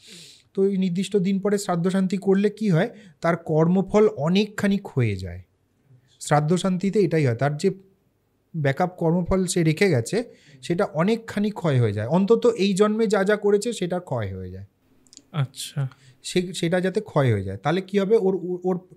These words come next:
Speaker 1: আহ, সোলটা ঊর্ধ্বরেতা হবে। ঊর্ধ্বরেতা হয়ে ও পরের জন্মের জন্য সেখানে যেতে পারবে। সেটা ও, এইটা ওই সোলটা আস্তে, আস্তে, আস্তে, আস্তে ফিল করে।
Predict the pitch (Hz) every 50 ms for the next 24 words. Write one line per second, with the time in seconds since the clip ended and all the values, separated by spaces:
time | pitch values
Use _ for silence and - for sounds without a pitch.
0 | _ _ _ _ - _ - 147 139 135 127 123 - - 190 208 208 175 214 220
1 | - 180 165 160 151 143 156 175 170 165 151 151 139 120 107 101 92 90 92 95
2 | 101 _ _ - 160 151 156 156 180 180 180 180 208 196 175 170 196 254 285 -
3 | - _ _ _ _ - 165 151 156 - 143 143 147 165 170 156 143 165 165 165
4 | 170 175 185 180 160 165 185 185 185 190 226 269 269 262 - _ _ _ _ -
5 | - 147 120 - 190 202 165 135 113 - 107 90 90 85 90 90 90 92 _ _
6 | _ _ _ _ _ _ _ _ _ _ - _ _ _ _ - - 170 180 226
7 | - - 202 208 208 - - - - 165 170 202 196 196 190 190 - 190 185 185
8 | 190 180 247 - - 147 135 - - 165 156 151 - 170 160 151 151 - 165 151
9 | 151 - 208 202 - - 151 151 147 131 - - 98 87 87